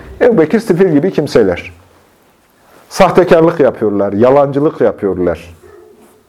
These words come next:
Bile bile gerçeği gizliyorlar. Felsefi oyunlarla, laf oyunlarıyla. İşlerine gelmediği zaman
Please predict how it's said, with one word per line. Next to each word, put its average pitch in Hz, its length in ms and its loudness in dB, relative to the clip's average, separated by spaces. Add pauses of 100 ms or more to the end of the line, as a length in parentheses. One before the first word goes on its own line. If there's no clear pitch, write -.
(540)
Bile 170 240 4
bile 147 320 0 (180)
gerçeği 147 440 2
gizliyorlar. 107 560 0 (120)
Felsefi 160 560 0
oyunlarla, 143 760 0 (340)
laf 156 200 2
oyunlarıyla. 113 640 0 (840)
İşlerine 202 420 2
gelmediği 202 420 -2
zaman 208 300 -2